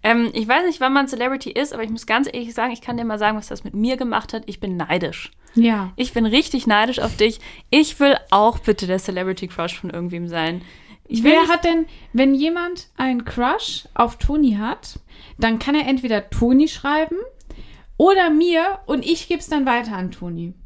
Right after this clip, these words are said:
Speaker 1: Ist vielleicht ein bisschen hotter, ne?
Speaker 2: Ja, da, dann ist es auch ein bisschen anonymer.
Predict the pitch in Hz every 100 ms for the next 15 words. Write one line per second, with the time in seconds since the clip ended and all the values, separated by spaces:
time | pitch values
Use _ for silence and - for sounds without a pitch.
0 | - - - 254 277 277 233 - 214 196
1 | 180 202 - 165 165 214 302 - - -
2 | - - 233 214 240 226 - - - 254
3 | 302 302 311 - 269 277 269 262 240 240
4 | 226 220 190 175